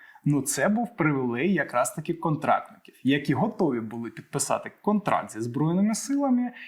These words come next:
і їм за це давали такі можливості. А після того, як відбулися певні зміни, а, у війську, а після того, як з'явилися перші центри рекрутингу української армії,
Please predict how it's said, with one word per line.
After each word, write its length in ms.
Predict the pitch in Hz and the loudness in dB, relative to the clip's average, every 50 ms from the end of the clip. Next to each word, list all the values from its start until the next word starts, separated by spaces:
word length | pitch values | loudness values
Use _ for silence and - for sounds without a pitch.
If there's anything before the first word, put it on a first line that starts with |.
| - - - _ | -18 -20 -14 _
і 100 | - 160 160 214 262 294 294 254 185 139 | 0 2 2 4 2 2 0 0 -2 -2
їм 260 | 127 135 160 220 247 | -2 -2 -2 0 2
за 120 | 254 190 | 0 0
це 380 | 156 - - - 139 143 175 196 | 0 -2 -4 -2 0 0 2 0
давали 380 | 175 143 135 120 113 123 160 | 2 0 0 2 2 0 0
такі 260 | 170 - 180 - - 131 | -2 -4 -8 -6 -4 -2
можливості. 680 | 139 165 180 151 135 107 90 - - - - - - _ _ - - - _ _ _ _ _ _ _ - - - - | -2 0 -2 -2 -4 -6 -10 -12 -16 -18 -18 -18 -18 _ _ -18 -18 -18 _ _ _ _ _ _ _ -14 -14 -8 -2
А 220 | 151 120 120 120 117 | 2 2 2 2 0
після 360 | - - 160 156 - 247 - | 0 0 0 0 2 -2 0
того, 300 | - 202 220 220 214 190 | 2 2 2 2 4 2
як 300 | 165 156 151 151 - - | 2 2 0 -2 -4 -6
відбулися 580 | 139 131 135 123 113 131 135 165 175 - 170 | -4 -2 -2 -2 -2 0 0 0 0 0 -2
певні 460 | 160 - - 165 165 160 151 139 127 127 | -4 -4 -6 -4 -2 0 0 0 0 -2
зміни, 680 | 120 120 123 127 131 143 175 196 208 202 202 208 - - | -2 -4 -4 -2 0 2 2 2 2 0 -2 -4 -4 -2
а, 1040 | - 131 131 135 135 135 135 135 135 135 131 131 131 131 127 127 127 127 127 131 131 - - | 0 2 2 2 2 0 0 -2 -4 -4 -6 -6 -6 -4 -4 -4 -4 -4 -4 -6 -6 -6 -6
у 320 | 120 120 123 120 120 113 | -6 -4 -4 -4 -6 -6
війську, 800 | 113 117 - 120 127 117 123 143 - - - - 165 170 170 - - - - - - - | -6 -8 -6 -4 -4 -2 -2 -2 -4 -6 -6 -4 -6 -6 -6 -8 -16 -18 -16 -14 -10 -2
а 300 | - 127 127 127 131 123 | 2 2 2 2 2 0
після 280 | 127 - 135 - - 123 | -4 -6 -8 -6 -6 -2
того, 220 | - 170 165 208 | -2 2 2 2
як 180 | 180 165 151 131 | 2 2 0 -2
з'явилися 640 | 120 131 135 131 127 135 151 175 165 - - 156 131 | -4 -4 -4 -2 -2 0 0 0 0 -2 -4 -6 -6
перші 540 | - - 151 160 160 - - - 147 143 | -4 -2 -2 -2 0 0 -2 -2 -2 -4
центри 800 | 139 - - 156 147 139 131 - 131 127 127 139 151 165 165 - - | -4 -2 -2 0 0 0 0 -2 -2 0 2 2 0 0 -2 -4 -2
рекрутингу 680 | 135 139 139 127 131 131 131 139 131 156 147 147 120 127 | 0 0 0 -2 -6 -6 -6 -6 -4 -4 -4 -2 -2 -2
української 640 | 127 120 120 - 113 117 123 123 - - 120 107 - | -4 -4 -6 -8 -8 -6 -6 -6 -6 -6 -8 -8 -6
армії, 600 | - 110 107 98 - 113 117 127 160 202 - - | 0 0 0 0 0 0 0 0 0 0 -4 -8